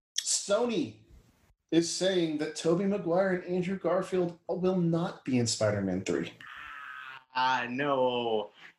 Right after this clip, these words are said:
Speaker 2: Just because we're not get-, bringing back Andrew Garfield, we gotta take out Tobey too. Not cool.
Speaker 1: I, um, I'm a little, I'm, I'm, I'm a little sad because that news was
Speaker 2: Sad.
Speaker 1: so fantastic last week.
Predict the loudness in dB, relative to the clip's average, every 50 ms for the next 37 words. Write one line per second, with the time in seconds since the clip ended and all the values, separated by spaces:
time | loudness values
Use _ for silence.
0 | -2 0 0 0 2 0 -2 0 2 4 6 6 4 4 0 0 0 2 2 2
1 | 0 0 0 0 0 0 2 2 0 2 2 2 2 4 4 4 4 2 2 2
2 | 2 0 -2 0 0 2 2 2 2 0 0 0 0 2 2 2 2 4 4 2
3 | 0 0 0 0 2 2 2 0 0 2 2 2 2 2 0 -2 -2 0 2 2
4 | 2 0 -2 -6 -14 -20 _ -10 -4 -2 0 0 0 0 -2 -4 -2 2 2 4
5 | 4 4 2 0 -2 -6 _ 0 2 2 4 4 2 0 0 2 2 2 2 0
6 | 0 -4 -8 -6 -2 -2 0 0 2 2 2 2 2 0 -2 -2 -2 -2 -2 -2
7 | 0 0 0 0 0 -4 -4 -2 0 2 2 2 0 0 0 0 0 2 2 2
8 | 0 -2 -2 0 0 0 0 0 0 0 2 2 4 4 4 2 0 -2 -2 -2
9 | -2 -2 -2 -2 0 0 2 2 2 2 2 0 -2 -2 -4 -2 -2 0 2 2
10 | 2 2 0 -2 -4 0 2 2 2 2 0 0 0 2 2 2 0 -6